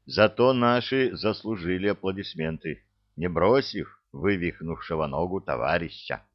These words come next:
Бекетов сам стянул ботинок, а выдали ботинки вместо сапог по поводу учений, и поглядел на стопу Фрола.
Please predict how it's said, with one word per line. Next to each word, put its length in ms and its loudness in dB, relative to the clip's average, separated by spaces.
Бекетов 600 2
сам 280 2
стянул 460 -6
ботинок, 760 -6
а 140 2
выдали 460 2
ботинки 560 -2
вместо 480 -4
сапог 580 -2
по 100 -2
поводу 420 -2
учений, 560 -6
и 100 0
поглядел 640 2
на 160 0
стопу 720 -4
Фрола. 520 -2